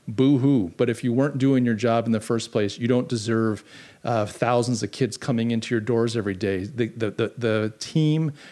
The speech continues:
that is doing the better job, they deserve the students. And if they can grow and handle that, great. If they need to hive off, if they need to replicate the model,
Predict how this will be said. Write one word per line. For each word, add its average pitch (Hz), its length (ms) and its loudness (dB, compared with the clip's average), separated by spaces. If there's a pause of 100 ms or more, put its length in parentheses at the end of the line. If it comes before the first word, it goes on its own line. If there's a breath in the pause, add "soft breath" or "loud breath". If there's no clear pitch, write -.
(160 loud breath)
that 139 80 -6
is 131 80 0
doing 143 200 4
the 135 60 4
better 135 220 4
job, 147 460 0 (180)
they 131 160 0
deserve 127 400 2
the 117 60 -2
students. 139 500 -4
And 120 160 -2
if 113 80 -2
they 123 140 2
can 127 160 -2
grow 131 260 4
and 135 80 2
handle 135 240 0
that, 135 180 0
great. 139 300 2
If - 80 -2
they 110 100 0
need 110 180 -2
to 110 80 -4
hive 123 260 -2
off, 131 320 2
if 113 80 -6
they 104 80 -2
need 107 140 -2
to 98 40 -2
replicate 117 460 -2
the 120 80 -2
model, 139 440 -2